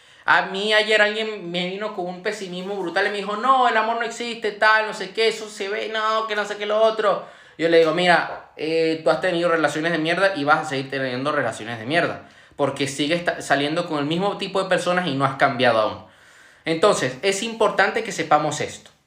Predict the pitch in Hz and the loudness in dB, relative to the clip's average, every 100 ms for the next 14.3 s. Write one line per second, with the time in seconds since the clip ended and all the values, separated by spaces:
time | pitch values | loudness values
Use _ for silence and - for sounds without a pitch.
0 | _ - 123 143 147 147 151 - - - | _ -8 -2 0 0 -4 -10 -20 -20 -20
1 | _ _ _ 160 214 254 247 151 - - | _ _ _ 2 2 -2 -4 -2 0 0
2 | 208 202 - 170 143 180 190 139 131 135 | 0 -2 0 0 0 -2 2 2 2 2
3 | 170 175 - - _ _ _ _ - - | 0 0 -4 -18 _ _ _ _ -20 -20
4 | _ 135 - 175 165 143 113 113 156 143 | _ -6 -4 -2 0 0 -2 2 4 4
5 | 131 - 131 127 113 - 135 170 160 143 | 0 -8 -8 -8 -10 -6 -2 0 0 -2
6 | 151 175 190 185 180 180 220 220 196 185 | -2 -2 -2 -2 -4 -4 -2 0 -2 -4
7 | 170 143 151 156 175 160 143 131 131 151 | -6 2 4 4 0 -2 2 2 4 2
8 | 143 117 117 131 135 135 113 107 127 127 | 0 -2 0 -2 0 2 2 2 -2 -2
9 | 120 - 123 107 101 - - - - _ | -4 -4 -4 -4 -8 -16 -20 -20 -20 _
10 | 147 190 214 220 - 220 240 247 240 - | 2 2 2 -6 -2 2 2 2 0 2
11 | 180 - - 160 185 175 170 170 - 131 | -2 -2 -4 2 2 2 -4 -6 2 4
12 | 120 139 - - - 160 165 196 208 208 | 4 2 -6 -16 0 2 4 0 0 0
13 | 165 151 - 196 160 139 - 131 - 139 | 0 -2 -4 -4 -4 -4 -2 -2 -2 0
14 | 165 175 - | 0 0 -6